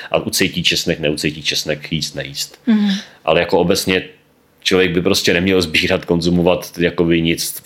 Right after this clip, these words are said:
Speaker 1: co, prostě co nezná, a stejně tak jakoby to, jakoby čím si není jistý, jestli jakoby je to takhle prostě jako poživatelný.
Speaker 2: Mhm.
Speaker 1: Hodně jako, to je, stejně tak by si mohl někdo říct černej bez, že jo, ten se normálně jako jí, že jo, nebo takhle,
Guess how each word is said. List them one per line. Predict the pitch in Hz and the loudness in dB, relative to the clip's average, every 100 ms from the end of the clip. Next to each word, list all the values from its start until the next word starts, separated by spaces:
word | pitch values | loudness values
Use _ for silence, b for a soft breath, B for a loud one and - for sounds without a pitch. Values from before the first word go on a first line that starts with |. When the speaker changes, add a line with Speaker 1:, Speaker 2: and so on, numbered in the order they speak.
| - | -14
Speaker 1:
co, | - 87 - - _ | -4 -4 -4 -12 _
prostě | 85 85 92 | 0 0 0
co | 85 87 | 0 2
nezná, | 80 76 80 85 B B B | 0 0 0 0 B B B
a | 107 | -4
stejně | - 87 87 | 0 2 2
tak | 92 87 | 2 0
jakoby | 87 92 87 85 85 - - | 0 2 2 2 0 -8 2
to, | 92 90 | 2 4
jakoby | 92 - 87 87 | 2 2 0 0
čím | - 90 | 0 0
si | 82 90 | 2 2
není | 90 87 | 2 2
jistý, | 87 - 90 87 | 0 0 2 2
jestli | 82 - 87 | 0 0 0
jakoby | 87 87 | 2 2
je | 90 | 0
to | 92 | 0
takhle | - - 87 | -2 -2 -2
prostě | 82 - - | -4 -2 0
jako | 87 90 | 0 0
poživatelný. | 85 95 92 76 73 71 69 71 - | 0 2 2 2 0 -2 -4 -8 0
Speaker 2:
Mhm. | 220 208 208 - | 0 2 -2 -4
Speaker 1:
Hodně | - 76 69 | -2 0 0
jako, | 85 - 80 - b b - - - | 0 0 -4 -6 b b -20 -20 -2
to | 87 | 2
je, | 85 87 | 4 4
stejně | 87 87 87 | 2 0 0
tak | 87 | 0
by | 92 | 0
si | - | 0
mohl | 92 90 | 2 2
někdo | 90 90 | 2 2
říct | 87 95 - | 2 -2 -2
černej | 101 92 95 | -2 0 2
bez, | 95 104 | 2 0
že | - | 0
jo, | 85 | 0
ten | 85 80 | 0 0
se | 85 | 0
normálně | 82 85 85 85 | 0 2 2 2
jako | 85 90 | 2 2
jí, | 92 98 | 2 2
že | 92 | 2
jo, | 92 | 2
nebo | 90 87 | 2 2
takhle, | - - | 0 2